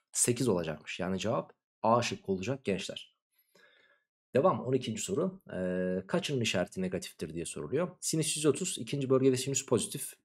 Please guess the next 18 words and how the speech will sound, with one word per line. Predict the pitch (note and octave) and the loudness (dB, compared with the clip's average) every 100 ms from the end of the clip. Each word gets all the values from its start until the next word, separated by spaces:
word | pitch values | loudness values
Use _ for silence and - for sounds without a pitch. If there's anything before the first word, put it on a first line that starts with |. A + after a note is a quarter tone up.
| - | -10
gitti. | F#2 F#2+ - C3+ - _ _ - - _ _ - | -8 -6 -4 -4 -6 _ _ -20 -20 _ _ 0
Kosinüs | D3+ - D#3 - | 2 2 -4 -4
iki | - | 0
yüz | D3 | 4
otuz, | C#3 C3+ D#3 - - - | 6 4 0 -2 -4 -4
e, | F2+ F2 F2 F2+ - | -2 0 -2 -4 -8
üçüncü | - C#3 C#3 | -6 -2 4
bölgede | C#3+ B2+ C3 | 6 6 2
kosinüs | D3 B2 C3 - | 0 0 -2 0
negatif. | A2+ F#2+ - - - _ _ _ _ _ _ _ _ _ - | 0 0 -2 -10 -14 _ _ _ _ _ _ _ _ _ 4
Dördüncü | B2 B2+ D#3+ F3 | 6 6 2 4
bölgede | D3 C3 B2+ | 6 6 4
tanjant | A#2 G#2+ G2 F#2 | 2 2 0 -2
negatif. | F#2 E2+ F#2 E3+ - _ _ _ _ _ _ _ - | -4 -4 -4 -8 -12 _ _ _ _ _ _ _ 4
Dördüncü | A2+ A2+ C#3 D#3 | 4 6 4 8
bölgede | D3 C#3+ D#3 | 8 6 4
kotanjant | C#3 C3+ A2 G2 F2 F#2 | 2 2 2 0 -2 -4
negatif. | F#2 F#2 D#3+ - | -4 -4 -6 -10